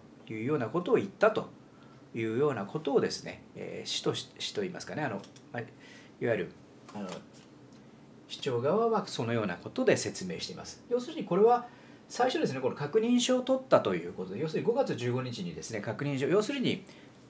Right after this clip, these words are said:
市に対してはこれ以上迷惑をかけないというような確認をしているにもかかわらず、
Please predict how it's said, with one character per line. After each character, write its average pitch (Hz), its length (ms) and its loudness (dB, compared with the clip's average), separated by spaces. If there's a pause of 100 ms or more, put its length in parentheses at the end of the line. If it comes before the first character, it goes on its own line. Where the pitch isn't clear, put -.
(160)
市 - 160 -2
に 214 120 2
対 147 240 8
し 147 60 -4
て 202 80 2
は 165 140 4
こ 147 100 4
れ 147 100 8
以 147 40 2
上 127 120 4
迷 120 180 4
惑 104 180 2
を 90 60 -2
か 90 140 -4
け 143 100 0
な 127 160 4
い 92 80 -2
と 92 80 -2
い 85 160 -4
う - 20 -12
よ 120 160 -2
う 117 40 0
な 117 240 2
確 110 240 -4
認 120 200 0
を 120 60 0
し - 80 -6
て 220 100 2
い - 40 2
る 269 100 -4
に 247 60 -2
も 120 120 0
か - 120 -12
か 220 120 2
わ 269 80 4
ら 262 120 4
ず、 113 300 0